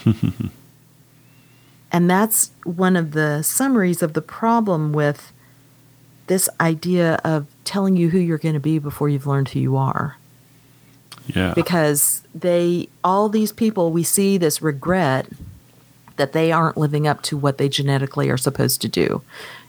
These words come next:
Speaker 2: Jude Law, Eugene, with his,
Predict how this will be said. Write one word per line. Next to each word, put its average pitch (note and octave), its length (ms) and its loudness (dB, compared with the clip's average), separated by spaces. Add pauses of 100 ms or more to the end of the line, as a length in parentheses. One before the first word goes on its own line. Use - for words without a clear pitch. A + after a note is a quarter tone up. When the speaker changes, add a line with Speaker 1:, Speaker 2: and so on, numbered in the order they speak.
Speaker 2:
Jude D#3 280 0
Law, D3+ 480 2 (200)
Eugene, D3 720 2 (300)
with D3+ 140 0
his, D3 300 2